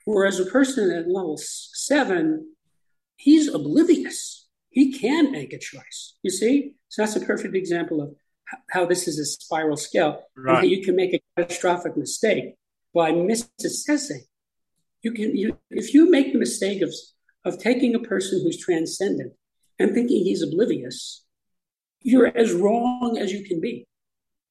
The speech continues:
Speaker 2: Mm-hmm. Mm-hmm.
Speaker 1: And
Speaker 2: Mm-hmm.
Speaker 1: so this scale forewarns you about that mistake. Now notice, next to these seven levels, we have one viewpoint, many viewpoints, one viewpoint, many viewpoints. One,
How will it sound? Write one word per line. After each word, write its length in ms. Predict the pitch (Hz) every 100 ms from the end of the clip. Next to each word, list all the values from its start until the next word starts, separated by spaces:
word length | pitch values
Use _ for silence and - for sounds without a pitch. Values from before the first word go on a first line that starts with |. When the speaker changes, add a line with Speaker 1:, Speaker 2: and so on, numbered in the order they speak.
| _ _ _ _ _ _ _ -
Speaker 2:
Mm-hmm. 600 | 127 135 135 - _ 123
Mm-hmm. 120 | 117
Speaker 1:
And 140 | 131
Speaker 2:
Mm-hmm. 180 | 180 180
Speaker 1:
so 500 | - - 190 190 - -
this 600 | 160 262 - - - _ _ _ -
scale 680 | - 214 190 190 185 180 - -
forewarns 680 | 208 185 175 220 339 285 196
you 160 | 151 147
about 300 | 143 139 135
that 140 | 135 151
mistake. 520 | 143 - - _ _ _ _ _ _ _ _ _ _ _ _ _ _ _ _ -
Now 160 | 220 226
notice, 800 | 269 320 320 240 185 - - _ _ _ _ -
next 520 | 196 202 262 262 -
to 400 | 214 196 185 185 190 _ _
these 280 | 220 170 -
seven 240 | 185 165 160
levels, 440 | 196 175 143 - - -
we 180 | 175 180
have 340 | 147 143 147 - _ _ _ _ -
one 260 | 170 175
viewpoint, 440 | 170 185 190 208 202
many 220 | 233 240
viewpoints, 460 | 165 143 160 127 -
one 200 | 160 170
viewpoint, 400 | 170 175 196 190
many 160 | 220 214
viewpoints. 500 | 151 - 143 127 -
One, 180 | 165